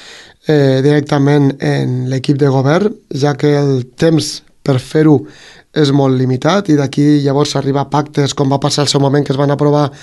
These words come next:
que vam aprovar fer uns pressupostos participatius fora ja de, dels pressupostos generals, doncs de vegades passa això. I per això des de Movem considerem en aquesta legislatura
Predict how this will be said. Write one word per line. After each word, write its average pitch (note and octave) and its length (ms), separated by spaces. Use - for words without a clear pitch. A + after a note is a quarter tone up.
que - 80
vam D3 240
aprovar C#3+ 320
fer D#3 240
uns D3 160
pressupostos C3+ 480
participatius C#3 800
fora D3+ 420
ja C#3 340
de, C3 420
dels B2+ 220
pressupostos C3 580
generals, C#3 460
doncs C3+ 160
de C3+ 80
vegades C#3+ 260
passa D3 180
això. C3+ 220
I C3 140
per D3 140
això D3+ 180
des E3 120
de F3+ 80
Movem D#3+ 260
considerem D#3+ 500
en D3+ 100
aquesta D3+ 320
legislatura D3 640